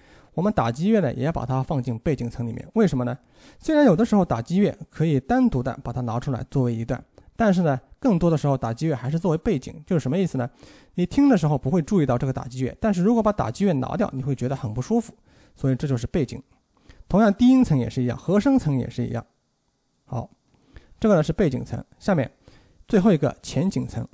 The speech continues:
前景层呢就是副旋律。副旋律怎么写？用复调来写，还有复调化、音型化了的和声层。什么叫复调化、音型化？参见我们讲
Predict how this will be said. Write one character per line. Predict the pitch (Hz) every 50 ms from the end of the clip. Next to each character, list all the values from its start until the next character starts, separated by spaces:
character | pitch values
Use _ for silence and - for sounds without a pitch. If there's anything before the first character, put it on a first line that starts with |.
| _ _ _ _ _ _
前 | - - - 269 311
景 | 285 240 165
层 | 143 - 131 139
呢 | 160 143 - - - 156 - _
就 | - 165
是 | 127 - 127 120 - - _ _ _ _ _ _ _ _ _
副 | _ - - 302 196
旋 | 143 - 117 110 113
律。 | 117 - - - _ _ _ _ _ _ _ _ _ _ _ _ _ _ _ _ _ _ _ _ _
副 | - - 294
旋 | - 214 214
律 | 196
怎 | 160 - 160
么 | 202
写？ | - - -
用 | - 143 139 139
复 | - - 165
调 | 196 175 131
来 | 113 113
写， | 113 - - - _ _ _ _ _ _ _
还 | - 151
有 | 180 185
复 | 185 - - 311 294 240
调 | 190 247 254 220 175
化、 | 175 180 151 120
音 | 123 214 240 269 277 254
型 | - 143 131 131
化 | 127 - 170 156
了 | 131 120
的 | 120 107 - -
和 | - - - - 117 113
声 | 104 131 127 123
层。 | - 110 104 107 - _ _ _ _ - - - _
什 | _ - 165
么 | 196 254
叫 | 285 247
复 | 220 - - 220
调 | 196 185 151
化、 | 143 156 139 127
音 | 170 175
型 | 165 - 127
化？ | 120 - 135 - - -
参 | - - - 180 180 180
见 | 175 185 160
我 | 117
们 | 113 131 160
讲 | - 127 113